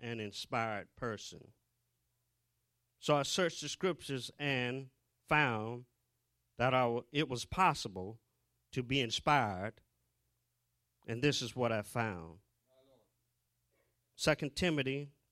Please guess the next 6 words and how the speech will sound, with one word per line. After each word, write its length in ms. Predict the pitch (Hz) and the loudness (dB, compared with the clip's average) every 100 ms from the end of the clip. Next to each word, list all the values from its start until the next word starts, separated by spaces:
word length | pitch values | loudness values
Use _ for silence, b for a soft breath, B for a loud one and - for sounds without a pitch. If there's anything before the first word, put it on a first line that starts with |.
| _ _ _ _ _ _ _ _ _ _ _ _ - | _ _ _ _ _ _ _ _ _ _ _ _ -2
three 260 | 143 139 117 | 4 6 6
and 140 | 110 | 2
sixteen, 600 | - 139 - - 135 104 | -2 -4 -2 -2 -2 -2
if 140 | 98 | -4
you 120 | 117 104 | -6 -6
can 200 | - | -10